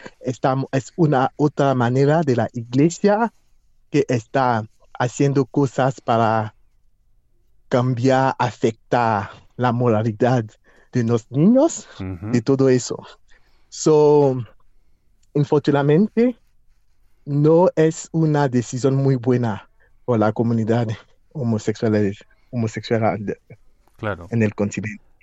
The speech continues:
Speaker 2: Por cierto,
Speaker 1: Sí.
Speaker 2: y ya por, ya por último, Yeye, es verdad que además, eh, llega en un momento en el que estamos viendo como muchas de las leyes que ya existen contra la comunidad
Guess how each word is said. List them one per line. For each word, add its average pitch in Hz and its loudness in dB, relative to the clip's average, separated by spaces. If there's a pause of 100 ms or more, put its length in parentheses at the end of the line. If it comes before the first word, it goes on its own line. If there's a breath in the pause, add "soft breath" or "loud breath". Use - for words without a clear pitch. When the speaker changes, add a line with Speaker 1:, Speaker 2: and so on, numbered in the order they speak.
(160)
Speaker 2:
Por 104 -10
cierto, 127 -4
Speaker 1:
Sí. 117 -2
Speaker 2:
y 110 -6
ya 117 -4
por, 131 -4
ya 117 -6
por 123 -6
último, 127 -6
Yeye, 117 -6
es 101 -6
verdad 120 -4
que 135 -6
además, 120 -4
eh, 120 -10
llega 117 -6
en 120 -6
un 123 -4
momento 127 -4
en 147 -6
el 110 -10
que 110 -6 (520 soft breath)
estamos 117 -4
viendo 131 -2
como 123 -2
muchas 120 -6
de 123 -4
las 123 -2
leyes 139 -4
que 123 -6
ya 131 2
existen 131 -6
contra 117 -4
la 113 -4
comunidad 120 -4